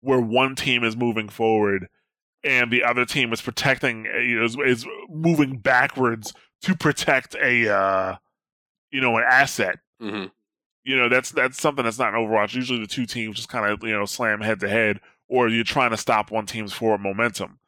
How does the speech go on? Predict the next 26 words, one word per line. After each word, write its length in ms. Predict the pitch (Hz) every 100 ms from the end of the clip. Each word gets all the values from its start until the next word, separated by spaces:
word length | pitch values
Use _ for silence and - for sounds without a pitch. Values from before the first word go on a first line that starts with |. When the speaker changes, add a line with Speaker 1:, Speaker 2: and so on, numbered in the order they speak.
| _
Speaker 2:
Yeah, 240 | 117 101
Speaker 1:
But 60 | 92
Speaker 2:
that's 220 | 95 -
it. 40 | -
Speaker 1:
chasing 440 | 143 131 151 135
behi-, 320 | 120 113 -
you're 140 | 156 127
chasing 400 | - 165 170 156
behind 380 | 120 120 123
a 40 | 131
team 460 | - 151 147 160 156 _ _
while 200 | - 117
they 200 | 120 131
got 240 | 127 127 -
your 100 | 120
flag 420 | - 113 113 123
and, 140 | 117
uh, 60 | 120
you 180 | 131 131
know, 300 | 120 107 101
trying 200 | 143 120
to 60 | 107
catch 380 | - 123 - -
up 200 | 113 -
to 120 | -
them. 240 | 151 160